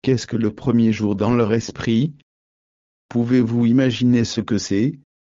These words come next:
Les apôtres, ils étaient là quand le Saint-Esprit a été donné,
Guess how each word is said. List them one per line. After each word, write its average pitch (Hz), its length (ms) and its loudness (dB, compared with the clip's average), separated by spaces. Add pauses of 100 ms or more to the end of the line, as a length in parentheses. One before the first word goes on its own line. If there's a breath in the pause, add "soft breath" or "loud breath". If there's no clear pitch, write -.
(520)
Les 101 300 -2
apôtres, 98 640 -2 (320)
ils 98 320 -2
étaient 123 260 0
là 127 120 0
quand 123 180 0
le 107 140 0
Saint-Esprit 127 840 -2
a 101 60 0
été 98 320 -2
donné, 98 540 -2